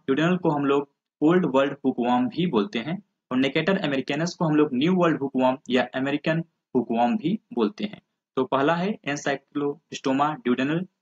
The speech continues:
इसको old world hookworm बोलते हैं। दूसरा Necator americanus, इसको new world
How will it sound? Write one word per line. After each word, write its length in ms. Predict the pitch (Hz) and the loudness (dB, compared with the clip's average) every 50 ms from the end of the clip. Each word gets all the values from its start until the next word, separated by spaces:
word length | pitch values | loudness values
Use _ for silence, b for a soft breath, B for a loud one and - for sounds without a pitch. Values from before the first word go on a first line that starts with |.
| _ _ | _ _
इसको 240 | - - - 131 123 - | -14 -4 -4 -4 -2 0
old 220 | 139 156 175 185 185 | 2 2 4 4 4
world 260 | 156 147 143 139 - - | 4 4 2 2 0 0
hookworm 340 | 127 117 - 120 123 131 139 | -4 -4 -2 -2 -2 0 0
बोलते 260 | 143 143 131 - 151 | -2 -2 -2 -2 -4
हैं। 160 | 147 165 208 | -4 -4 -4
दूसरा 400 | 208 - _ _ 131 123 139 135 127 | -4 -6 _ _ -8 -4 -2 -2 -2
Necator 420 | 123 127 - - 160 160 190 196 190 | -2 -2 -2 -4 -2 0 0 0 0
americanus, 640 | 143 123 120 113 110 - 143 151 170 185 196 190 - _ _ _ _ _ - | -2 -2 -2 -4 -4 -4 -2 0 0 0 -2 -2 -6 _ _ _ _ _ -16
इसको 180 | - - - 120 | -10 -8 -8 -6
new 260 | 120 147 170 185 180 | -2 0 0 0 2
world 260 | 139 127 127 127 127 | 2 2 0 0 -2